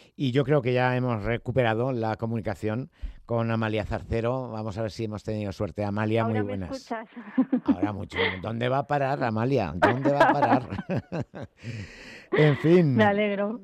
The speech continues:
Speaker 1: Bueno, pues, eh, Amalia, em,
Speaker 2: Sí.
Speaker 1: primero de, de todo, estos agentes del cambio serán personas que, una vez que reciban la formación de la que ahora vamos a hablar, em, ¿trabajarán, eh, como asalariadas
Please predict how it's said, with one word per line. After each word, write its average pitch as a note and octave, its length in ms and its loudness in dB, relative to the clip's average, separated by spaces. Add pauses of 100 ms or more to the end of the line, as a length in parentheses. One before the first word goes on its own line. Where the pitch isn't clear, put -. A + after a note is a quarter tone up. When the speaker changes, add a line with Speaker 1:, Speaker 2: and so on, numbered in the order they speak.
Speaker 1:
Bueno, F3 440 6
pues, C#3 360 2
eh, B2+ 460 4
Amalia, B2 680 2
em, A#2 600 0 (280)
Speaker 2:
Sí. A3 80 6
Speaker 1:
primero C#3+ 300 4
de, F#3 220 2
de D3+ 260 0
todo, A2+ 320 0
estos E3+ 400 -4
agentes B2+ 520 -2
del G2+ 200 -4
cambio A#2 520 -4 (420)
serán A#2+ 400 -6
personas C#3 640 -2
que, G#2+ 680 0
una G2+ 240 -4
vez G#2 200 -4
que A#2 180 -2
reciban A2 500 -2
la G#2 160 -2
formación F#2+ 580 -4
de G#2+ 80 0
la G2 100 -2
que F2+ 380 -2
ahora G2 220 -2
vamos G2+ 320 -4
a - 20 -4
hablar, F2+ 320 -4 (580)
em, G2+ 600 -4
¿trabajarán, C3 1160 -2
eh, C3 180 -2
como A#2+ 220 -4
asalariadas B2 840 -2